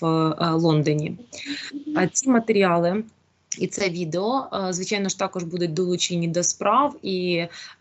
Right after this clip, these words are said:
Speaker 1: правоохоронці, е, я маю на увазі співробітники Державного бюро, е, розслідувань, звернулися з офі-, щоб офіційно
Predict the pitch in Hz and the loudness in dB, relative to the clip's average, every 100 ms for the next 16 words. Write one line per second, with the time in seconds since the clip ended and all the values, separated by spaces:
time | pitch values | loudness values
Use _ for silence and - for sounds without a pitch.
0 | 175 170 - 190 180 180 208 220 269 269 | -4 -2 0 0 0 -2 -2 0 0 -2
1 | 214 190 180 170 - - 185 175 170 175 | -2 -2 -2 -4 -8 -8 -6 -4 -4 -4
2 | 170 180 180 175 165 160 - 175 170 170 | -2 -2 -2 -2 -2 -2 -4 -4 -4 -4
3 | 214 196 165 160 165 175 170 165 160 170 | -2 -2 -2 -4 -2 0 0 0 2 2
4 | 170 165 156 - - - - - 170 165 | 4 4 2 -4 -14 -14 -8 0 2 4
5 | 175 - 247 247 196 185 165 175 180 208 | 2 2 2 2 2 0 0 0 2 2
6 | 196 180 165 - 165 160 160 - 165 - | 4 2 2 0 0 -2 -6 -10 -12 -12
7 | - 175 - 196 - 202 - - 190 - | -8 -8 -6 -8 -4 -4 0 0 0 -6
8 | 190 214 208 233 208 196 170 | -6 -6 -2 0 2 0 0